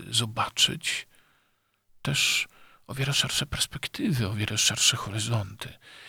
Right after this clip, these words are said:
I w tych naszych rozmowach, mam nadzieję, że będziemy je kontynuować, chciałbym do takich namysłów bardzo prostych, e, was, drodzy słuchacze, zaprosić. I, e, coś, co będzie nas prowokować do,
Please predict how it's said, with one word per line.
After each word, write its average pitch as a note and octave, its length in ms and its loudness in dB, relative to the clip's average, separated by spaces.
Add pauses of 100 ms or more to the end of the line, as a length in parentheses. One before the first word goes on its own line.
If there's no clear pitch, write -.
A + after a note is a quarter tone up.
(180)
I - 40 -2
w - 60 0
tych E3 160 2
naszych - 280 4
rozmowach, C3+ 880 2 (500)
mam A2+ 100 -20
nadzieję, A2 420 -6
że A2 120 -10
będziemy A2 360 -10
je G#2+ 240 -8 (420)
kontynuować, D3 760 -2
chciałbym D#3+ 520 -4 (500)
do E3+ 60 -4
takich - 360 -2
namysłów G3+ 560 0
bardzo - 280 0
prostych, - 800 0 (540)
e, - 60 -8 (640)
was, B2 380 0
drodzy A#2+ 300 -2
słuchacze, - 580 -2
zaprosić. - 800 -2 (1400)
I, E3 440 6
e, C#3 360 -2
coś, - 160 2
co E3 100 -2
będzie F3+ 220 0
nas E3 160 2
prowokować D#3+ 920 0
do, B2+ 420 -6